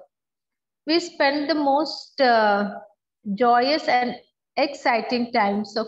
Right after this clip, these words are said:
our lives with friends. Friends makes a relationship stronger.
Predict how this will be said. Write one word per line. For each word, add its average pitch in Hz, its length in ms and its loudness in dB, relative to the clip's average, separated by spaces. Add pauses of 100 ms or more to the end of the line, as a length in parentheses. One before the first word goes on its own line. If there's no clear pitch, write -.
(100)
our 226 160 2
lives 214 500 -2 (100)
with 277 200 -2 (220)
friends. 190 420 -4 (3500)
Friends 403 400 -2
makes 302 460 -2
a 233 540 2
relationship 262 720 0
stronger. 202 800 -2